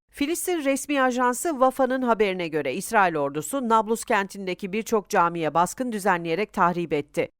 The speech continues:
İsrail askerleri Nablus kentinin Eskişehir bölgesindeki tarihi Nas Camisi'ni ateşe verdi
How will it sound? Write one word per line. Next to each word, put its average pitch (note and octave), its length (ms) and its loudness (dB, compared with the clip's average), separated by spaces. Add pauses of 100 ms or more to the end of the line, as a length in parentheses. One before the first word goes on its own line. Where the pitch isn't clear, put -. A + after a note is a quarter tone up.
(140)
İsrail F3+ 460 2
askerleri D#3+ 680 0
Nablus F#3+ 400 0
kentinin G3 600 -2
Eskişehir C4+ 640 -4
bölgesindeki A3 720 -2
tarihi A3+ 560 0
Nas A3+ 300 0
Camisi'ni F3+ 680 0
ateşe F#3+ 480 -2
verdi A3 400 2